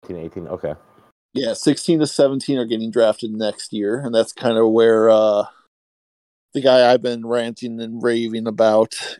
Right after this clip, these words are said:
Speaker 2: Connor Bedard, is. He's sixteen at the moment.
Speaker 1: Oh, yeah.
Speaker 2: He's in the,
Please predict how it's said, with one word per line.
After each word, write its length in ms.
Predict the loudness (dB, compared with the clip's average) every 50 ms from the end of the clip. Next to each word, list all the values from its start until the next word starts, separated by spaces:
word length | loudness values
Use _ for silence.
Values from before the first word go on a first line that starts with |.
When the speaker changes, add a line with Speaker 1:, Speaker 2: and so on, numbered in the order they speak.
| _ -6
Speaker 2:
Connor 320 | 0 0 2 2 2 0
Bedard, 440 | 0 2 4 6 6 6 6 4 4
is. 200 | 2 0 0 -2
He's 180 | -6 -8 -10 -6
sixteen 480 | -6 -6 -6 -6 -8 -8 -6 -4 -4 -2
at 140 | -4 -4 -6
the 80 | -6
moment. 480 | -6 -4 -4 -4 -4 -6 -8 -8 -12 -18 _ _ _ _ _ _ _ _ _ _ _ _ _ _ _ _ _
Speaker 1:
Oh, 100 | -4 0
yeah. 160 | 2 4 4 4
Speaker 2:
He's 320 | 4 6 6 6 6 6
in 180 | 4 4 4 6
the, 160 | 4 4 2